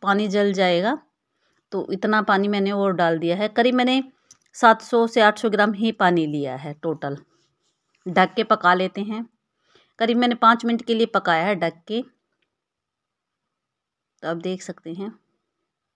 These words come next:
पाँच से सात मिनट मैंने पकाया है ढक के। तो ये देखिए, सब्ज़ी का कलर इस तरह का हुआ है। एक मिनट कैमरे पे थोड़ी सी, अ, भाप से धुंधला हो गया था, तो मैंने साफ़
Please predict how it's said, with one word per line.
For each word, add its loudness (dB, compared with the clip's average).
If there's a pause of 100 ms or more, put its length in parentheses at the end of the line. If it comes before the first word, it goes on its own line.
(1200)
पाँच 0
से -6
सात 0
मिनट -4
मैंने -4 (100)
पकाया -2
है -2
ढक -6
के। -8 (1800)
तो -6
ये -2
देखिए, -6
सब्ज़ी -8
का -2
कलर -2
इस -10
तरह -2
का -4
हुआ -4
है। -10 (1400)
एक -12
मिनट -6
कैमरे -4
पे -10
थोड़ी -6
सी, -8 (580)
अ, -4
भाप 0 (640)
से -4 (120)
धुंधला -2
हो 2
गया -2
था, -8
तो -10
मैंने -4
साफ़ -10